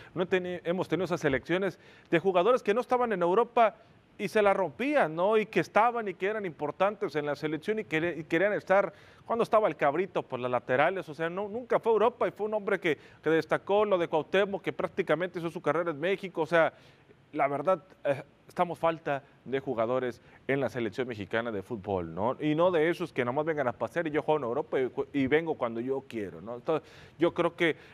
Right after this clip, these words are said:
eso es lo que pasa, es lo que ocurre. Vamos a ver con este proceso del Jimmy Lozano.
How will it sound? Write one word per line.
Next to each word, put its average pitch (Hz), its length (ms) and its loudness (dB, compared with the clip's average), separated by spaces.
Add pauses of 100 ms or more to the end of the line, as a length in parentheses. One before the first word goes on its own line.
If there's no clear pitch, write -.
eso 147 160 -6
es 175 40 -2
lo 160 120 2
que 131 100 -6
pasa, 175 300 -2
es 170 40 -6
lo 170 120 0
que 139 80 -4
ocurre. 180 300 0
Vamos 151 300 -2
a 135 60 -2
ver 156 140 -2
con 151 160 -6
este 151 160 -2
proceso 143 400 -4
del 127 100 0
Jimmy 156 220 -4
Lozano. 156 440 0